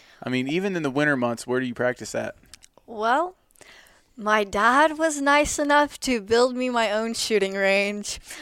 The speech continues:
Speaker 1: But
Speaker 2: Um,
Speaker 1: before that shooting range, this is what I wanna talk about.
Speaker 2: <laughs>
Speaker 1: Before, before the range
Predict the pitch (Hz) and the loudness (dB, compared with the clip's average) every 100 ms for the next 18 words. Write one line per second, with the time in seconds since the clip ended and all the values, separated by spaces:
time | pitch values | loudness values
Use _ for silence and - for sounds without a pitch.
0 | - 220 226 226 220 151 - 233 226 202 | -4 4 6 4 2 0 6 6 8 8
1 | 175 202 196 160 131 123 120 185 185 170 | 6 2 2 4 2 2 2 2 2 4
2 | 139 151 143 123 120 117 117 113 110 - | 6 6 4 2 2 2 2 0 0 -4
3 | - - 330 - - 277 294 370 - 427 | -6 4 4 6 6 6 4 -14 -12 -10
4 | 359 302 147 - 190 208 165 160 170 190 | -8 0 0 4 8 8 8 0 2 6
5 | 196 185 156 131 147 156 123 110 110 - | 6 6 4 2 2 2 0 -2 -8 -10